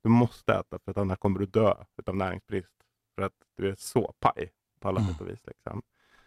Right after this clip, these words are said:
Speaker 1: Så första gången jag kom hem, då trodde jag liksom att: "Nej, men det här kommer ju vara lugnt, det är ingen fara." Jag, här, de köpte jättemycket mat åt mig och lämnade i kylskåpet och jag blev sittandes själv. Tre dagar senare så fick jag beskedet att jag hade näringsbrist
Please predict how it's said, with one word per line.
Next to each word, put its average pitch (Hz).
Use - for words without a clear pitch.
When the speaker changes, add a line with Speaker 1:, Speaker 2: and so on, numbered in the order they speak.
Speaker 1:
Så -
första 131
gången 104
jag 95
kom 92
hem, 87
då -
trodde 135
jag 233
liksom 92
att: -
"Nej, 90
men 87
det -
här 120
kommer 147
ju 143
vara -
lugnt, -
det 127
är 123
ingen 98
fara." -
Jag, 117
här, 107
de 110
köpte -
jättemycket 104
mat 113
åt 92
mig 90
och 95
lämnade 92
i 92
kylskåpet 101
och -
jag 101
blev 101
sittandes 92
själv. 95
Tre 117
dagar 107
senare 101
så 95
fick 90
jag 82
beskedet 90
att 90
jag -
hade -
näringsbrist 85